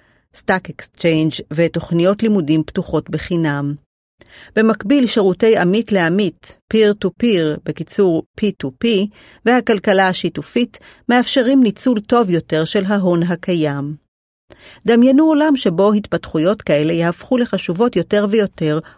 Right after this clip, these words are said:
או אפילו לדומיננטיות, כלומר שהצבר ההון יתבצע בעיקר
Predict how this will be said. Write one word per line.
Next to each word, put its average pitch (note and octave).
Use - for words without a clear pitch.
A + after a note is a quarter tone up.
או A#3+
אפילו G3+
לדומיננטיות, D#3
כלומר G#3+
שהצבר F3+
ההון G#3
יתבצע A3+
בעיקר G3+